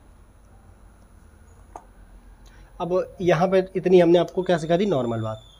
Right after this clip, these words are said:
अब थोड़ा और normal सीख लीजिए, इसके बाद बस फेज हम आपको सिखाते हैं, ठीक है। ठीक, अब देखिए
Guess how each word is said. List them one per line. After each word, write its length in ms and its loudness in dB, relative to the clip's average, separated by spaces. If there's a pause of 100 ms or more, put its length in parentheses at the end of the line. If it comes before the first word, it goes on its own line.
(300)
अब 240 -4
थोड़ा 140 -2
और 480 -2
normal 400 -6
सीख 260 -10
लीजिए, 380 -10 (1300)
इसके 220 -8
बाद 200 0
बस 300 -6 (680)
फेज 220 -2
हम 100 -6
आपको 220 -8
सिखाते 440 -12
हैं, 180 -20
ठीक 160 -12
है। 80 -20 (3250)
ठीक, 160 -10 (1000)
अब 100 -8
देखिए 300 -6